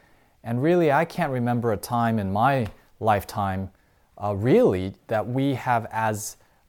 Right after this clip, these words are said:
a people all together been able to say that we are passing through an experience all in the same boat, the whole world,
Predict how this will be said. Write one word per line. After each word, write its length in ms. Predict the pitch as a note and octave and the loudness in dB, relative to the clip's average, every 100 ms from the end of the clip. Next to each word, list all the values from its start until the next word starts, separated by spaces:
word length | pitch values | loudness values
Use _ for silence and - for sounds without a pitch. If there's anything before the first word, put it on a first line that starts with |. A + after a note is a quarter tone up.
| - | -2
a 400 | G#2+ G#2 G2 F#2 - | 0 2 0 -4 -2
people 500 | - C4 - G2+ F2+ | 6 6 6 0 2
all 200 | C#3 D#3+ | 6 4
together 480 | E3 B2 F3+ C#3+ G#2 | 4 4 4 4 0
been 320 | A2 A2 G#2 - _ _ | -2 -2 -2 -6 _ _
able 200 | D3 C#3+ | -2 0
to 80 | D3+ | 0
say 380 | - D3+ C3+ C3 | 0 2 4 4
that 160 | B2 A2+ | 2 0
we 160 | B2 | 0
are 80 | A#2 | -2
passing 540 | - C#3 C3 C3 C3+ | -2 0 0 0 -4
through 720 | A#2 - C#3+ E3+ E3+ B2 A2 A#2 | -6 -8 0 6 6 6 2 -2
an 100 | A2+ | -2
experience 880 | G#2+ - - C#3 C3+ B2 A2 G2 - - _ _ | -4 -4 -2 0 2 2 0 -4 -10 -16 _ _
all 320 | B2+ D3 F3 | 8 10 10
in 80 | F3 | 6
the 80 | D#3+ | 4
same 320 | - F3 E3 | 2 2 6
boat, 240 | D#3+ D3 G#2 | 6 6 4
the 100 | A2+ | 6
whole 220 | F3 F3 | 8 8
world, 500 | E3+ F#3+ B2+ F#2 | 6 6 6 4